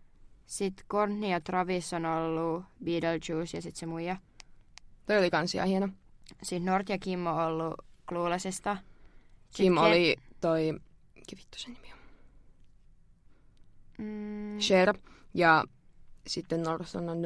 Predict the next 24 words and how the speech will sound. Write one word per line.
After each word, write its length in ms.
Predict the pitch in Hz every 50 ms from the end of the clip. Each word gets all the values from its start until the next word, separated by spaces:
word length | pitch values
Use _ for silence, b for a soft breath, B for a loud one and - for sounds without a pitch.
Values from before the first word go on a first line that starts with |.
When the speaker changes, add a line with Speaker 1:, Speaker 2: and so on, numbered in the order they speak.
| 170 - - 180 156
Speaker 2:
Dion. 520 | 175 165 170 180 190 175 165 190 196 190 - b b b b b b b b b b b b b b _ - - - -
Speaker 1:
Siis, 540 | - - - 220 208 196 190 - - - - _ - - - _ _ - -
okei, 280 | 226 196 180 165 - - - -
ne 160 | 190 196 202
on 140 | 226 220 185
Sugar 320 | - 180 175 170 143 -
ja 80 | - 170
Spice, 420 | - - - 156 - - 185 196
ne 180 | 185 180 170 - - - _ -
hahmojen 480 | - - 175 165 170 180 196 - 180
nimet, 240 | 175 185 180 180 185
mut 140 | 185 185 180
ne 80 | 180 175
on 80 | 170 175
jostain 260 | 170 - - 175 170
Speaker 2:
Aa. 160 | 170 165 165
Speaker 1:
Batmanista, 520 | 160 156 160 165 175 180 190 185 - -
niin 120 | - 196 98
me 100 | 101 -
ei 60 | -
tiedetty 360 | - - - 208 196 - - -
sen 220 | - - 240 226
takia. 320 | 233 233 - 240 240 247 240 -
Speaker 2:
Aa. 260 | - 160 156 160 165